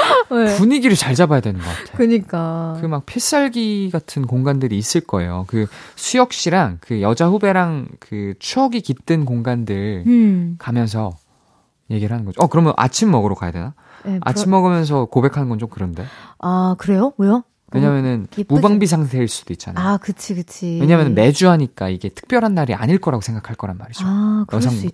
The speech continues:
Speaker 1: 있죠.
Speaker 2: 입장에서.
Speaker 1: 네.
Speaker 2: 그러면은 아침 먹는 게 아니라 어,
Speaker 1: 언제
Speaker 2: 다른 날
Speaker 1: 한번?
Speaker 2: 보자고. 그러니까 빈도를 늘리는 거야, 이제.
Speaker 1: 아, 언제 한번 저녁도 먹자.
Speaker 2: 어, 우리 맨날 아침만 먹었는데 우리 저녁 한번 먹을까?
Speaker 1: 어, 너무 좋다. 하루 종일
Speaker 2: 어,
Speaker 1: 데이트.
Speaker 2: 그러면 조금 긴장할 거란 말이야,
Speaker 1: 어.
Speaker 2: 여성도.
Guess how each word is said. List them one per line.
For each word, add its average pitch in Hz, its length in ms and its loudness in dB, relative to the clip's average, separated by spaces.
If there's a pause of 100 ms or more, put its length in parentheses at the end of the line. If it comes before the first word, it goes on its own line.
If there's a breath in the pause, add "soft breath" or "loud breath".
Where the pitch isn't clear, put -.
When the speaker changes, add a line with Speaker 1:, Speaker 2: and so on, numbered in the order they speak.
Speaker 1:
있죠. 113 140 -4
Speaker 2:
입장에서. 90 460 -6 (140)
Speaker 1:
네. 175 220 -2
Speaker 2:
그러면은 147 460 2 (180)
아침 190 560 0
먹는 131 520 0
게 117 100 -2
아니라 90 400 -4 (400 soft breath)
어, 202 80 0
Speaker 1:
언제 208 120 4
Speaker 2:
다른 202 220 6
날 196 120 4
Speaker 1:
한번? 139 80 2
Speaker 2:
보자고. 104 360 2
그러니까 - 360 -4 (160 loud breath)
빈도를 180 360 6
늘리는 139 380 6
거야, 87 160 -2
이제. 87 160 -4
Speaker 1:
아, - 340 -4 (120)
언제 233 260 6
한번 247 180 2
저녁도 240 460 4
먹자. 180 520 2
Speaker 2:
어, 190 300 6
우리 160 140 2
맨날 202 240 4
아침만 170 320 2
먹었는데 113 580 2
우리 95 160 -2
저녁 117 320 0
한번 123 180 0
먹을까? 85 460 -4
Speaker 1:
어, 220 240 2
너무 214 180 2
좋다. 175 520 -4
하루 277 160 4
종일 311 160 2
Speaker 2:
어, - 20 -4
Speaker 1:
데이트. 165 220 2
Speaker 2:
그러면 165 260 4
조금 180 160 0
긴장할 143 460 2
거란 147 240 0
말이야, 110 220 -6
Speaker 1:
어. - 40 -2
Speaker 2:
여성도. 110 380 -4